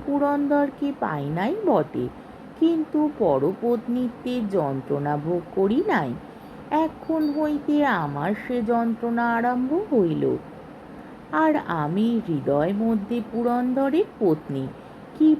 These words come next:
প্রকারে অনন্য রাগিনী হইয়া এই মহাত্মার গৃহ কলঙ্কিত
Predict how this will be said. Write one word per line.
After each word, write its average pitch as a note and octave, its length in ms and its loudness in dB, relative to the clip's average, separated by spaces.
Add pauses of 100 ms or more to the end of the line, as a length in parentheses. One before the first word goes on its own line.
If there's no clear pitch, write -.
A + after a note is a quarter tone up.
প্রকারে D4 600 2
অনন্য G#3 580 0
রাগিনী A#3+ 600 0 (100)
হইয়া A#3 460 0
এই C#3 340 -2 (140)
মহাত্মার G#3 720 0
গৃহ A3 440 2
কলঙ্কিত A#3 760 0